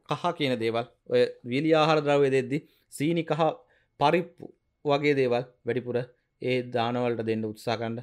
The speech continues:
ඒ කියන්නේ පිළියෙල කරලා ආහාර පිසලා දෙන ඒවටත් මේ කියන විදිහට ඔය පරිප්පු වගේ දේවල් වැඩිපුර යොදා ගන්න උත්සාහ කරන්න. මේ කාලේ පුළුවන් තරම් දහම් වලට ලැබිය කටයුතු කරන වගේම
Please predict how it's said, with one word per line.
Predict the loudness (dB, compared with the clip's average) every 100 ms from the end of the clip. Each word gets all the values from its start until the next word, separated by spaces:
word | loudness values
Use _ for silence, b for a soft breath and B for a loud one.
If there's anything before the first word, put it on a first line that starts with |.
| -14
ඒ | _ -8
කියන්නේ | -8 -8 -12
පිළියෙල | -8 -4 -2 -2
කරලා | -2 0 0 0 -4 b b -6
ආහාර | -2 -2 -2
පිසලා | -4 -2 0
දෙන | 0 0 -2 -6 _ _ _ -2
ඒවටත් | 2 2 2 -2
මේ | -6 -4 -2
කියන | 0 0 -2 -4
විදිහට | -4 0 2
ඔය | 2
පරිප්පු | 2 -2 -6 -2
වගේ | 0 0 0
දේවල් | 2 2 0 B B
වැඩිපුර | -4 -2 0
යොදා | 0 0 0
ගන්න | -2 -4
උත්සාහ | -6 -6 -4
කරන්න. | -2 -2 -4 -10
මේ | -8 -4 2
කාලේ | 2 2
පුළුවන් | 0 2 2 2
තරම් | 0 -2 -6 _ _ _
දහම් | -2 0 2
වලට | 2 2
ලැබිය | 2 2
කටයුතු | 2 0 0
කරන | -2 0
වගේම | 0 0 0